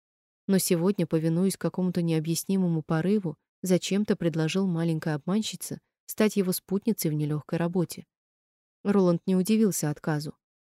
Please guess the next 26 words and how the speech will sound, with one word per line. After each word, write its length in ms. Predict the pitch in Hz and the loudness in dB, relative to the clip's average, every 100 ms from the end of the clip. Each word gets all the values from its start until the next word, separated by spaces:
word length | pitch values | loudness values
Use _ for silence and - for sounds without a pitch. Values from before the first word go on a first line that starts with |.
| _ _ | _ _
Конечно 440 | - 170 196 - 175 | 0 2 2 2 0
же, 140 | 160 | 0
у 60 | 156 | -2
такой 280 | 165 190 | -2 0
красивой 420 | 190 175 - 180 160 | -2 -2 -2 -2 0
девушки, 520 | 160 190 190 - 165 | 0 0 -2 -8 -6
да 140 | 180 | -2
к 60 | 185 | 0
тому 220 | 180 180 | 2 2
же 120 | 202 | 2
одаренной 460 | 175 160 160 160 160 | 0 2 2 0 0
ведьмы, 340 | 165 202 196 | 0 0 -2
были 180 | 175 180 | 0 0
свои 340 | 175 180 170 190 | 0 0 0 0
планы 300 | 240 185 165 | 2 2 2
на 160 | 160 | 0
жизнь, 360 | 160 156 156 170 _ - | 0 -2 -6 -12 _ -2
и 60 | |
скитания 520 | 175 - - 170 196 | -2 -2 -2 0 0
с 140 | 170 175 | 0 0
убийцей 400 | 156 170 - 170 | -2 -2 -2 -2
нечисти 500 | 160 170 214 - 165 | 0 -2 -4 -4 -4
в 40 | |
нее 240 | 160 151 151 | -4 -4 -4
не 100 | 151 | -6
входили. 520 | - 175 190 190 | -6 -4 0 -2